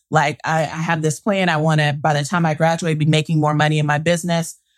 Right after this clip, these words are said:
um, than a job would pay me. So if I took a job, it would cause me to lose money." I remember April of twenty twenty-two. No, excuse me, twenty twenty-one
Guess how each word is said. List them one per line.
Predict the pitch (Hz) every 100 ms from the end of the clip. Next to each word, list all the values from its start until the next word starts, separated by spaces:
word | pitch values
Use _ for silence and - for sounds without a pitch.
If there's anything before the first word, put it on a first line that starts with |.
| _ _
um, | 165 156 151 147 165
than | 160 151
a | 143
job | 156 151 131
would | 139
pay | - 226 220
me. | 214 202
So | 180 151
if | 143
I | 143
took | - 175
a |
job, | 165 156 156
it | 147
would | 135
cause | 156 156
me | 156
to | 143
lose | 156 202 202
money." | 202 202 202 - _ _ _
I | 170
remember | 170 180 185 165 -
April | 170 185 208 214
of | - 165
twenty | - - 170 170 190 175 170 156
twenty-two. | - 175 160 160 - 160 156 151 147 147 - 170 160 330 - _ -
No, | 214 151 -
excuse | - - 202
me, | 160
twenty | - 180 180
twenty-one | 208 208 185 143 143